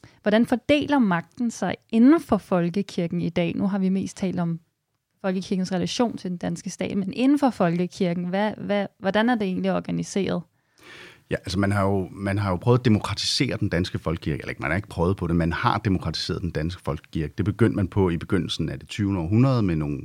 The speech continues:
Speaker 2: love, der gjorde, at man fik etableret demokratiske valg til menighedsråd.
Speaker 1: Okay.
Speaker 2: Men også en, en, øh, demokratisk valg af, af bispen, for eksempel. Øh, og det vil sige, at man jo sådan set
Speaker 1: Og
Speaker 2: har
Speaker 1: hvad er en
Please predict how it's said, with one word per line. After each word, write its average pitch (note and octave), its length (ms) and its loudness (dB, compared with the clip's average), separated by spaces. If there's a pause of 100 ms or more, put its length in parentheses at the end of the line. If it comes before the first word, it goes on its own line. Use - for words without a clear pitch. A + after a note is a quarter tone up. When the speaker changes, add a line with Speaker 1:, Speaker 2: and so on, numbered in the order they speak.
(200)
Speaker 2:
love, A#2+ 420 2
der - 80 0
gjorde, G2+ 420 2
at E2 160 -6
man E2 160 -2
fik E2+ 140 -6
etableret F#2 520 -4 (380)
demokratiske F2+ 640 -2
valg D#2+ 200 -6
til - 120 -4
menighedsråd. G2 540 -2 (580)
Speaker 1:
Okay. G#3+ 320 0
Speaker 2:
Men G#2 200 6
også G#2 300 2
en, G2 260 2
en, F2+ 160 0
øh, E2 300 -2
demokratisk E2+ 560 -2
valg F2+ 260 0
af, E2 220 -4 (480)
af D2+ 460 -6
bispen, - 380 0
for - 120 -8
eksempel. - 420 -8 (160)
Øh, D2 420 -4 (640)
og G2+ 280 0
det A#2+ 60 0
vil A2+ 60 0
sige, A2+ 240 2
at G#2+ 100 -2
man F2+ 200 2
jo F2 120 -2
sådan A2 180 -4
set A2+ 120 0
Speaker 1:
Og - 140 -2
Speaker 2:
har G2+ 120 4
Speaker 1:
hvad G#3 100 6
er G#3 40 2
en G#3 160 -2